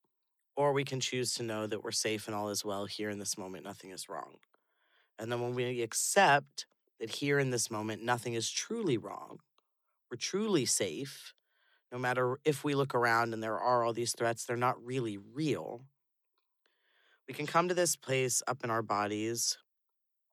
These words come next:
lives in between the belly button and the knees, the point of creation, which I believe we're all coming into right now as, as a whole, as a collective. And this is the place where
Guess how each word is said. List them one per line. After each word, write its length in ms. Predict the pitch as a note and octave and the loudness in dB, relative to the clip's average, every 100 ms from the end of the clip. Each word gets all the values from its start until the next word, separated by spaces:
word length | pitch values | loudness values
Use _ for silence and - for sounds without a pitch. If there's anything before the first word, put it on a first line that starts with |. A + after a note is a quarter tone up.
| _ _ _ | _ _ _
lives 320 | A2+ C3+ A#2+ | -2 0 0
in 80 | B2+ | -2
between 300 | A#2+ - B2 | -4 -4 -4
the 60 | A2+ | -2
belly 240 | A2+ A2+ | 0 -2
button 220 | G#2+ A2 | -2 -4
and 140 | G#2 G#2 | -6 -8
the 60 | |
knees, 600 | G2+ G2+ F#2+ G2+ G#2+ - - _ _ _ _ _ - _ - | -8 -10 -12 -8 -6 -6 -8 _ _ _ _ _ -20 _ -18
the 60 | |
point 260 | - E3 D#3+ | -2 4 4
of 80 | D3 | 2
creation, 720 | - C3 B2 A#2 G#2 G2+ C3+ - _ _ _ _ _ _ - | 2 4 4 2 0 -4 -12 -18 _ _ _ _ _ _ -10
which 120 | B2+ | 2
I 120 | C#3 | 4
believe 240 | C3+ C#3+ B2+ | 4 2 2
we're 120 | B2+ | 2
all 240 | B2 B2+ C3 | 6 8 6
coming 260 | - B2 | 2 -2
into 340 | A#2 A2+ A2 A#2+ | -2 -4 -4 0
right 220 | A2 G2 | 0 -2
now 340 | G#2 G#2 G#2 E2 | -2 -2 -2 -2
as, 260 | G2+ G#2 - | 0 0 0
as 180 | G#2+ G#2+ | -2 -4
a 40 | |
whole, 500 | - C3+ A#2+ G#2+ - | 0 4 4 2 -2
as 100 | - | -8
a 60 | A2 | -8
collective. 680 | - A#2 A2 - F2+ A2 - _ _ _ _ _ _ _ _ _ - | -2 -2 -2 -8 -8 -10 -16 _ _ _ _ _ _ _ _ _ -8
And 100 | C3 | 0
this 200 | F3 E3+ | 0 0
is 80 | F3+ | -2
the 100 | F#3 | 0
place 400 | - D3 C#3 - | 6 6 6 4
where 540 | A#2+ A#2 A2+ A2 A#2 | 4 6 4 2 -2